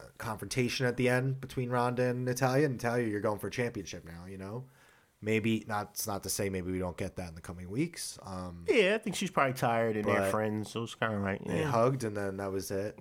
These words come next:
Speaker 1: Um, and then we're gonna get that match going forward. But overall, Raw felt kinda the same for this week. And I read, I won't talk about it.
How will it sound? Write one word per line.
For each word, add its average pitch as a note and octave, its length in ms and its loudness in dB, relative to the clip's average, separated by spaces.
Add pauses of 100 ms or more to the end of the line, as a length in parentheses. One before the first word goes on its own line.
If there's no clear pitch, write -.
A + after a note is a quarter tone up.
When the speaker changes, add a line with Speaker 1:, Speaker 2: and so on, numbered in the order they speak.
Speaker 1:
Um, F#2 520 -8 (320)
and G2+ 100 -14
then G2 60 -8
we're G2 100 -4
gonna F#2+ 160 -4
get F#2 140 -6
that F2+ 180 -8
match F2+ 240 -12
going F2+ 200 -12
forward. F#2 420 -10
But G2 200 -10
overall, C3 520 6
Raw D#3 400 6 (160)
felt - 600 0 (2000)
kinda C3 760 6
the G#2 160 2
same E2 640 -6 (260)
for G#2+ 120 -6
this F#2+ 240 -4
week. F#2 180 -2
And A#2 120 4
I A#2 60 8
read, C#3 500 10
I A2 140 4
won't C3 360 8
talk B2 320 6
about F2+ 320 0
it. E2+ 140 -6